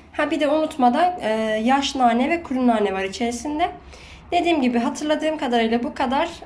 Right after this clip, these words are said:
E, unuttuğum olursa arkadaşlar sonrasından hatırlatırım size. İsterseniz hemen başlayalım. Çünkü iftara son üç saat kaldı.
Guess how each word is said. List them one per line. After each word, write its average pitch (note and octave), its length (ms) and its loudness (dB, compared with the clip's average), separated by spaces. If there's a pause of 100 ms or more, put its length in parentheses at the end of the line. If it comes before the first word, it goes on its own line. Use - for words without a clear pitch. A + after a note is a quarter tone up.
(120)
E, - 400 0
unuttuğum C#4+ 400 0
olursa B3 260 2
arkadaşlar A3+ 460 0
sonrasından A#3 600 0
hatırlatırım G3+ 680 -6
size. B3 380 -4 (460)
İsterseniz G#3+ 720 -2
hemen A#3+ 420 0
başlayalım. A3 680 0
Çünkü A#3 360 0
iftara G#3 440 0
son A#3 460 2 (440)
üç G3 160 -4
saat - 420 -6
kaldı. - 400 -10